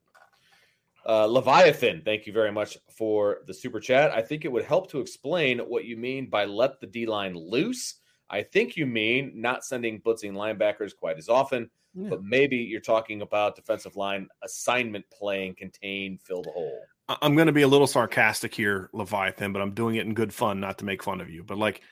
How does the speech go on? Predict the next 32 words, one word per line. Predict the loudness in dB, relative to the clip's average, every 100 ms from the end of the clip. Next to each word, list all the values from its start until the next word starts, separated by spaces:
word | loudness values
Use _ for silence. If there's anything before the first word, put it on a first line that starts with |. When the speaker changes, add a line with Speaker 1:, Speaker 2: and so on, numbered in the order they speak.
| _ _
Speaker 2:
there's | -4 -2
this | 2
little | 2 4
oblong | 4 4 6 4 4
thing | 4 4
called | 4 2
a | 4
football. | 2 2 -2 -4 -8 _ _ _ _ _ _ -8
You |
tell | 4 6
your | 6
D | 6 4
line, | 4 2 0 -4 _ _ _ _ _
"Go | 6 8
get | 8 4
it." | 0 -10 _ _ -2 2
Right? | 6 8 6
Like, | 6
Speaker 1:
<laughs> | 6 4 4 2
Speaker 2:
and | 2 4
now | 6 6
I'm |
being | 6 4
a | 4
little | 2
funny | 4 2 2
there, | 2 0
but | -2 -2
my, | 0 -2 0
my | -2
point | -2 0 2 4
is, | 4 4 0